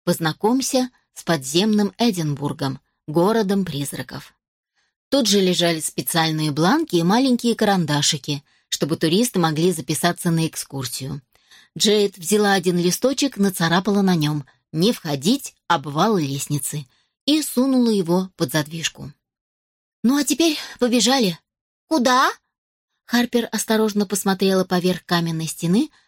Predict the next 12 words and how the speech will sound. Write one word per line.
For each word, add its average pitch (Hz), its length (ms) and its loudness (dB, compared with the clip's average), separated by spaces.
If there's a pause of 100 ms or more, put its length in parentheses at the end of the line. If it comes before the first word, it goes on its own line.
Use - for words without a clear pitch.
(120)
на 175 100 0
мощённую 220 640 2
улицу. 170 600 -4 (1000)
"Интересно, 180 720 0
который 208 380 0
час?" - 420 -4 (400)
Джейд 226 380 0 (260)
достала 202 480 2
серебряный 185 600 2
череп. 147 420 -2 (480)
"Начало 214 440 0
двенадцатого. 226 920 -2